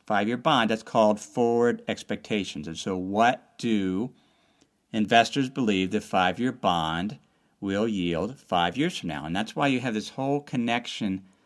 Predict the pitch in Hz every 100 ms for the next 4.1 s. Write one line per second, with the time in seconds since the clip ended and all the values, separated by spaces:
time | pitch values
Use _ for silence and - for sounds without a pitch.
0 | _ _ 160 - 170 165 143 - - -
1 | - _ _ _ _ _ _ _ _ _
2 | _ _ _ _ _ _ _ _ _ _
3 | - 123 117 139 - 147 131 120 113 110